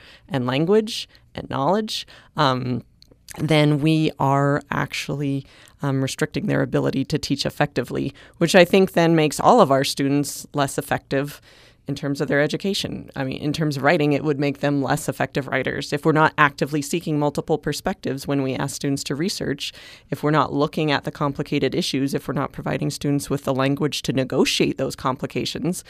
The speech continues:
then we're just gonna get sort of the same traditional five-paragraph essay on what students think they already know, and we're not actually learning. We're just sort of regurgitating.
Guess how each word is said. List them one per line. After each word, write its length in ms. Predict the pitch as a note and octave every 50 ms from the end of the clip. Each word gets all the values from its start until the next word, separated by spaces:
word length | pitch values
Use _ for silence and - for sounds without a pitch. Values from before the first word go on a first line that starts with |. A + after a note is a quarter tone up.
| - - - - - -
then 520 | - D3 E3 E3 D#3+ D#3+ D#3+ E3 E3 E3 E3 - - - _ _
we're 220 | - C#3 D#3 D#3+ D#3
just 200 | - E3 - -
gonna 160 | - D3 D3
get 240 | C#3+ D3+ D3 - -
sort 300 | - - - C#3 C3+ C#3
of 160 | C#3 - -
the 100 | - D3+
same 480 | - - C3+ C3+ C3 C3 C#3 C#3 C3 - - - _ _ - -
traditional 600 | - - - - - - C3+ C3 B2+ C3 B2 - - _ -
five-paragraph 680 | - C#3 C#3 C3 - - B2+ C3 - C#3 C#3 C3+ -
essay 320 | C#3+ C#3 - - - C3 C3
on 160 | C3 C3 C3
what 200 | C#3 C3 - -
students 300 | - - C3+ C3+ C3 -
think 220 | - - - -
they 80 | - -
already 320 | - C#3 C#3 C3+ C3+ C#3+
know, 240 | C#3 C#3+ C#3 C3+ -
and 340 | - C#3+ C#3+ D3 C#3+ C3 C3
we're 100 | D3+ D#3+
not 220 | D3+ D#3 D#3 - -
actually 640 | - D3 C3 C3 - - - C#3+ C3+ C#3 C3 C3 C3 -
learning. 680 | C#3+ C#3 C3+ C3+ C#3 C#3+ C#3 C3 A#2+ - - C#3 C3+ - - _ -
We're 100 | C#3+ C#3+
just 220 | C#3+ C#3+ C#3 -
sort 180 | - C#3+ C#3 C3
of 200 | C3+ B2 - - _ _ _ _
regurgitating. 680 | - - - - - - - - - - - - -